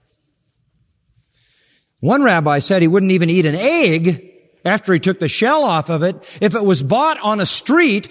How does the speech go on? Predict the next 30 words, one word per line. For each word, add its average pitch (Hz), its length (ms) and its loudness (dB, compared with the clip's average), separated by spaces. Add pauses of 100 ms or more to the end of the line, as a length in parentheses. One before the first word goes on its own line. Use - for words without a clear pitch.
(120)
where 220 220 0
a 240 100 2
leper 220 440 0
had 175 180 -2
passed 147 280 -4
by, 120 280 -6 (2500)
fearful 139 360 -4
of 104 100 -8
its 110 160 -8
contagion. 104 640 -10 (880)
Another 160 280 -2
rabbi 131 360 0
wrote 131 300 -2
that 110 140 -4
he 143 180 0
would 123 180 -2
throw 147 160 -2
stones 175 420 -2
at 127 100 -8
lepers 143 420 -6
to 117 100 -14
keep 135 200 -6
them 110 80 -6
away. 107 360 -8 (2000)
But - 140 -20
this 165 200 -6
man 113 180 -6
came 120 240 -6
to 101 60 -8
Jesus. 90 640 -12